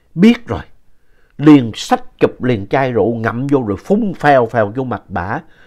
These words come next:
Rồi dán luôn bùa dán chú vô mặt bả. Xong rồi mới đè bả ra duỗi thẳng tay chân lại, để cho nó mềm mại lại. Rồi buộc chỉ rồi rinh bả bỏ vô hòm, đem chôn liền ngay trong đêm,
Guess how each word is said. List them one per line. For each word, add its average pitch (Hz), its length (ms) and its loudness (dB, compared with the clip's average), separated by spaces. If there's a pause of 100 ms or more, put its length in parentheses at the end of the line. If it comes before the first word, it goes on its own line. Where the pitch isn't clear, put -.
(140)
Rồi 120 380 2
dán 208 380 2
luôn 156 280 2
bùa 101 200 0
dán 139 260 -4
chú 180 280 -4
vô 147 100 0
mặt 110 260 -8
bả. 98 260 -6 (440)
Xong 139 340 0
rồi 101 240 0 (220)
mới 160 140 2
đè 117 260 4
bả 131 160 0
ra 123 240 0
duỗi 104 240 -4
thẳng 127 260 -14
tay 123 180 -6
chân 110 300 -10
lại, 87 280 -6 (600)
để 110 300 2
cho 113 260 2
nó 135 120 -4
mềm 101 380 -2
mại 87 240 -6
lại. 90 260 -8 (340)
Rồi 101 160 -2
buộc 113 380 -2
chỉ 101 280 -4
rồi 90 240 -6
rinh 107 220 -8
bả 98 280 -10
bỏ 92 260 -4
vô 92 120 -4
hòm, 92 220 -4 (220)
đem 123 340 -2 (120)
chôn 151 260 2
liền 98 200 -4
ngay 98 160 -8
trong 110 200 -8
đêm, 104 200 -4